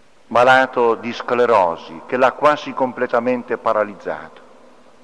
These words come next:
Eppure è arrivato a scrivere: "Ringrazio Gesù, attraverso Maria,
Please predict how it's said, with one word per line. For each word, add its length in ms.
Eppure 600
è 160
arrivato 540
a 40
scrivere: 640
"Ringrazio 880
Gesù, 420
attraverso 800
Maria, 540